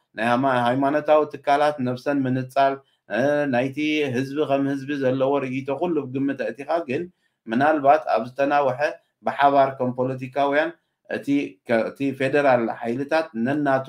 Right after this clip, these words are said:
ኣውቶኖሞስ ስልጣን ሃልይዎ ነታ ሃገር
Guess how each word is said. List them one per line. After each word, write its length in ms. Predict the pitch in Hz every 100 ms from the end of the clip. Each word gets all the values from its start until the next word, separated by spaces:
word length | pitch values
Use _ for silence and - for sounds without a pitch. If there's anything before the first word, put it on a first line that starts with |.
| 131
ኣውቶኖሞስ 640 | 117 120 131 135 127 123 - _ _ -
ስልጣን 360 | 117 123 135 135
ሃልይዎ 380 | 127 139 151 170 165 - _ -
ነታ 200 | 110 127
ሃገር 320 | 131 139 143